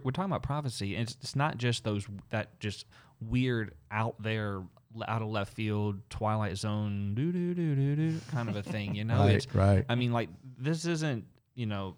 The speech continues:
Speaker 1: when, I, I think that's kinda what people think about when they think about prophecy, and,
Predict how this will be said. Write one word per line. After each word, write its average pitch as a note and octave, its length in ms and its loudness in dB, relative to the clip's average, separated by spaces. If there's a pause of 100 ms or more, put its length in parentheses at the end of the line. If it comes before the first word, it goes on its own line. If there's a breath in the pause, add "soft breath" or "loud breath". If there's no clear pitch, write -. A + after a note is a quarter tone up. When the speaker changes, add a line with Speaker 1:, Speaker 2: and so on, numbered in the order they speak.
Speaker 1:
when, A#2 260 -6
I, A#2+ 180 -2
I A#2 80 2
think D3 220 0
that's C3+ 180 0
kinda C#3 200 0
what - 160 -4
people C3 400 -2 (100)
think D3+ 220 0
about G2+ 420 -4 (240)
when G#2+ 220 -2
they G#2 120 0
think A#2 180 -2
about G#2+ 160 0
prophecy, A2 600 -4
and, G2+ 160 -4